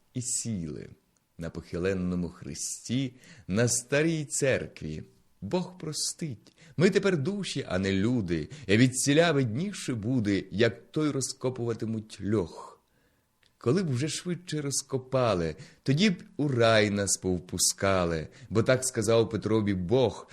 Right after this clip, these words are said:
«То йди у рай, їх повпускаєш, як все москаль позабирає, як розкопа великий льох». Як була я людиною, то Прісею звалась. Я отутечки родилась, тут і виростала.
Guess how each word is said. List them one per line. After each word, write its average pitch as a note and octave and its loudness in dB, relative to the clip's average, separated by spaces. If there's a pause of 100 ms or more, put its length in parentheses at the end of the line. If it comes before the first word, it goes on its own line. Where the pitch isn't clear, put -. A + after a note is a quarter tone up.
(160)
«То C#3+ 8
йди C3 6
у B2+ 2
рай, B2 6
їх A2+ 2
повпускаєш, C#3+ 2
як C3+ 4
все D3 4
москаль B2 4
позабирає, G2+ 4 (260)
як A2+ 6
розкопа A#2+ 4
великий G#2+ 0
льох». - 0 (1300)
Як G2+ 0
була D#3 0
я C3+ 2
людиною, A2 -4 (460)
то B2 -2
Прісею A#2+ -4
звалась. D#2 -4 (360)
Я E3+ -4
отутечки D3+ -4
родилась, A#2 -4
тут F3+ -6
і F#2+ -4
виростала. A#2 -4